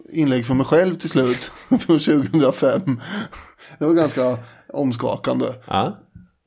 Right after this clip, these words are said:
Speaker 1: Särskilt eftersom man upptäckte det först efter några meningar, liksom. Slutsatsen av allt det här är väl ändå att, eh, ja, vad är slutsatsen?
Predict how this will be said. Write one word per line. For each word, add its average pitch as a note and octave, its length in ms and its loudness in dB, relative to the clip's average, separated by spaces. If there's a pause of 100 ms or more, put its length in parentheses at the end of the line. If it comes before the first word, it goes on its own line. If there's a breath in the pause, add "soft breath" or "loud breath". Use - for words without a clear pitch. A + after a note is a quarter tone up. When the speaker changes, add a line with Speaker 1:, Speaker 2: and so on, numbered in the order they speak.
(140)
Speaker 1:
Särskilt C#3+ 360 -2
eftersom C#3+ 220 -2
man C3+ 200 0
upptäckte C3+ 420 -2
det D#3 40 2
först A#2+ 240 -2
efter A#2+ 160 -6
några A#2+ 180 0
meningar, C3 480 0
liksom. - 300 -10 (380 soft breath)
Slutsatsen D#3 840 0
av A#3+ 80 0
allt C#3 260 2
det D3 60 2
här B2 200 2
är C#3 220 4
väl C3+ 120 4
ändå B2 340 2
att, A#2+ 400 -2
eh, A#2+ 260 6 (2000 loud breath)
ja, A2 480 -10 (100)
vad D3 200 4
är D3+ 80 4
slutsatsen? B2 960 0